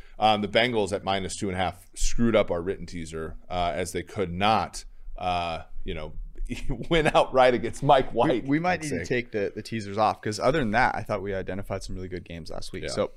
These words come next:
Speaker 2: see how this goes. Remember, at DraftKings, you must be twenty-one or older, New Jersey, Indiana, Pennsylvania only. New customers are the ones that are eligible. Minimum five dollar deposit, one dollar wager required. One per customer. Restrictions apply. See draftkings dot com slash sportsbook for details. If you have a gambling problem,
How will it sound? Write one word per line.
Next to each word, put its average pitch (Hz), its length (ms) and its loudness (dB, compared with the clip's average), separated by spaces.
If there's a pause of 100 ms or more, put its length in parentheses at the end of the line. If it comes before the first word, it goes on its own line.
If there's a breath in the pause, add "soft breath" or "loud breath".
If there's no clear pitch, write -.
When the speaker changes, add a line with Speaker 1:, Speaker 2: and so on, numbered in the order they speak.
Speaker 2:
see - 160 0
how 113 100 4
this 104 120 0
goes. 98 300 -2 (200)
Remember, 107 300 0
at 107 80 -4
DraftKings, 104 420 -2
you 98 60 -10
must 101 140 -10
be 98 80 -12
twenty-one 117 340 -8
or 101 80 -6
older, 98 180 -4
New 92 120 -6
Jersey, 101 340 -8
Indiana, 92 320 -8
Pennsylvania 90 480 -10
only. 147 220 -8 (500 loud breath)
New 143 80 -2
customers 110 540 -6
are 85 100 -6
the 92 100 -10
ones 95 160 -6
that 95 60 -10
are 90 40 -6
eligible. 95 320 -6
Minimum 92 280 -10
five 92 180 -6
dollar 82 180 -6
deposit, 82 360 -10
one 85 100 -14
dollar 76 200 -10
wager 78 260 -12
required. 127 400 -4
One 92 100 -12
per - 100 -18
customer. 131 280 -10
Restrictions - 380 -14
apply. 143 160 -6
See 120 160 -14
draftkings 85 340 -12
dot 76 140 -14
com - 180 -14
slash - 200 -18
sportsbook 117 300 -10
for - 60 -16
details. 92 300 -8
If 67 60 -14
you 62 60 -12
have - 100 -12
a - 40 -18
gambling 95 220 -10
problem, 85 260 -12